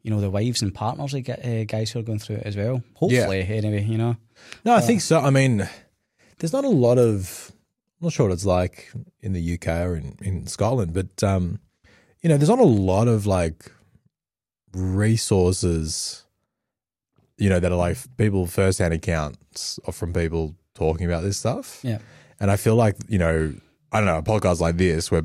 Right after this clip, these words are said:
Speaker 2: you know, if someone who's been recently diagnosed or has a partner or whatever who has been,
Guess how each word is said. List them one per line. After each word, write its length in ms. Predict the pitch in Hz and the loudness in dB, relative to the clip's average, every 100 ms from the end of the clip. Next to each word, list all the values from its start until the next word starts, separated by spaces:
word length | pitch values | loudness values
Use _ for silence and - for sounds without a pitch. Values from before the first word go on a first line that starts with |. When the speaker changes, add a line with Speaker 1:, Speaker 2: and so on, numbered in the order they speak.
| 87 | -4
Speaker 2:
you 80 | 104 | -4
know, 120 | 87 | -2
if 140 | 78 87 | 0 0
someone 220 | 104 92 | 2 2
who's 140 | 85 | 0
been 420 | 78 87 85 80 76 _ _ _ | 0 0 0 -2 -6 _ _ _
recently 320 | - 90 - 87 | -2 0 0 0
diagnosed 520 | 82 80 82 80 82 | 2 2 2 0 0
or 60 | |
has 160 | 82 80 | -2 -4
a 40 | 78 | -4
partner 300 | 82 71 82 | -4 -2 -2
or 40 | |
whatever 240 | 82 80 | -2 -4
who 100 | 80 | -4
has 240 | 80 80 85 | -2 -2 -4
been, 400 | 85 76 64 | -6 -6 -8